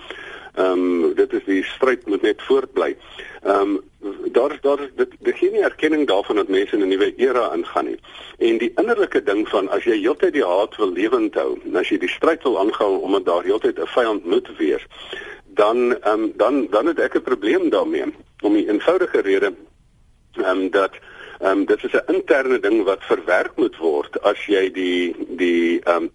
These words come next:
die, eh, iets teenoor 'n ander nasie het. Ek het nie meer 'n, ek het nie meer 'n, ehm, 'n s-, 'n s-, 'n saak met, ehm, met twee groepe nie. Ek bedoel, die Engelse het in die Boereoorlog baie vroue, ki-, vroue en kinders, ehm, van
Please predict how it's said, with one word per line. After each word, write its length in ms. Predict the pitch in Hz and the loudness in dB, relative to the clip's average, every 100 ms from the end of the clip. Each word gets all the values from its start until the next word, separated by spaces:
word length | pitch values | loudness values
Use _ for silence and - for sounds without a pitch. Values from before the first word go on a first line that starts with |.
| - - - _ | -14 -20 -20 _
die, 260 | 95 92 | 0 0
eh, 200 | 92 92 - | 0 -2 0
iets 220 | 139 - | -4 -2
teenoor 280 | 131 107 104 | 0 2 2
'n 80 | 101 | 0
ander 260 | 104 101 | 0 2
nasie 420 | 92 90 110 - - | 2 0 0 -2 -4
het. 140 | - | 0
Ek 160 | - - | -2 -2
het 120 | - | 0
nie 80 | 185 | 2
meer 200 | 139 113 | 4 2
'n, 220 | 98 85 113 | 0 0 -2
ek 100 | - | -2
het 100 | - | 0
nie 80 | 139 | 2
meer 180 | 107 | 2
'n, 160 | 95 90 - | 0 -2 -2
ehm, 220 | 92 85 - - - | -2 -2 -6 -18 -8
'n 100 | - | -2
s-, 220 | 104 - - | -2 -4 -2
'n 160 | 92 | -2
s-, 80 | - | 0
'n 120 | 101 - | -2 0
saak 340 | 143 107 95 - | 2 2 0 -4
met, 420 | 92 95 90 - | 0 0 0 0
ehm, 260 | 95 90 90 - - - - | 0 0 -4 -12 -20 -18 -2
met 220 | 95 - - - | 0 0 -4 0
twee 200 | 349 185 | 2 2
groepe 320 | - - - | -2 0 0
nie. 220 | - 76 | 0 0
Ek 100 | 73 | 0
bedoel, 240 | - 104 90 | 0 0 2
die 240 | 90 85 - | 0 -2 -6
Engelse 420 | - 117 135 - | 0 2 4 2
het 100 | 117 | 0
in 60 | 98 | 0
die 100 | 104 | 0
Boereoorlog 580 | 95 107 104 120 117 101 | 2 2 2 2 2 2
baie 340 | 92 143 120 95 | 0 2 0 -2
vroue, 380 | - 117 107 101 | -4 0 0 2
ki-, 140 | 120 | -2
vroue 340 | 101 110 117 110 | 0 0 2 0
en 100 | 101 | 0
kinders, 520 | 127 120 104 - - | 2 2 -2 -6 0
ehm, 320 | 98 90 92 | 0 2 -2
van 300 | - - 92 | -2 0 0